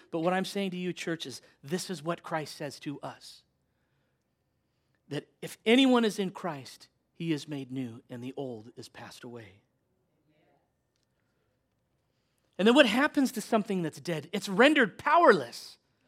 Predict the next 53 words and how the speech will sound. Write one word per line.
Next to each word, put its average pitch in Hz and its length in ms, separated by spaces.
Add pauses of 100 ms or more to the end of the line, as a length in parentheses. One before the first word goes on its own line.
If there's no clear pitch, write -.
(180)
right? 269 220
It 262 120
has 320 360
no 311 140
more 285 200
power 294 600 (180)
once 233 240
it 247 80
has 202 160
died. 254 420 (280)
And 214 140
Paul 285 200
says 294 300
this 294 180
in 247 120
Romans 247 340
six, - 420 (240)
and 220 100
he, 240 200
and 233 100
he 233 120
tells 285 380
us 220 160
that 226 180
through 330 280
our 285 140
union 254 480 (240)
with 220 160
Christ 262 340
by 226 140
faith, 220 340
as 196 140
I 220 80
just 220 220
said, 220 200 (240)
we 202 120
were 190 140
buried 233 440
with 208 240
him, 208 300 (1500)
and 208 160
we 269 120
know 285 300
that 247 120
our 220 140
old 247 220
self 254 320
was 202 160
crucified 277 680
with 226 160
him 220 80
in 220 100
order 254 440